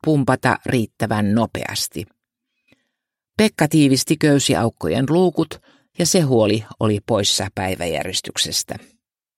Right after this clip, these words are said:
Tämä oli kuitenkin vain alkusoittoa sille, mitä oli tulossa. Tuulilukemat ylittivät jo jatkuvasti neljäkymmentä solmua.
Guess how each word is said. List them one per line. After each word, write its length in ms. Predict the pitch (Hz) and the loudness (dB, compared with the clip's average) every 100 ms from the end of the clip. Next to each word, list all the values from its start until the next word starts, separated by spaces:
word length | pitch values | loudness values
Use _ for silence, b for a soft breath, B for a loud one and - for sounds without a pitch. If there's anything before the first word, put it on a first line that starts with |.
| _ _ _ _ _ _ _ _ _ _ _ - | _ _ _ _ _ _ _ _ _ _ _ 0
Tämä 300 | 208 247 226 | 4 4 6
oli 140 | 147 - | 4 4
kuitenkin 460 | 185 170 139 143 | 2 4 2 2
vain 180 | 156 156 165 | 2 0 2
alkusoittoa 880 | 208 185 120 - 104 - 113 107 | 2 2 0 2 0 0 -2 -2
sille, 520 | 117 156 131 101 98 - - | 2 2 4 2 0 -6 -8
mitä 260 | 135 127 117 | -6 -2 0
oli 160 | 139 139 | 0 0
tulossa. 640 | 160 113 69 - - 90 - _ _ _ _ _ _ _ _ _ _ _ _ - | 2 0 0 -2 -4 -6 -8 _ _ _ _ _ _ _ _ _ _ _ _ 0
Tuulilukemat 760 | 196 214 170 151 156 160 131 127 - 151 | 4 6 6 4 4 2 2 -2 -2 0
ylittivät 580 | 165 151 - 113 110 - - | 2 2 -2 -4 -4 -6 -2
jo 200 | 135 131 - | 0 0 -2
jatkuvasti 760 | 143 127 - 107 92 - 120 - 147 | -2 -2 -4 -4 -2 -2 -4 -4 0
neljäkymmentä 680 | 147 123 - 113 95 76 107 | 2 2 0 -4 -4 -6 -6
solmua. 720 | - 92 78 76 58 58 | -4 -2 -4 -6 -6 -8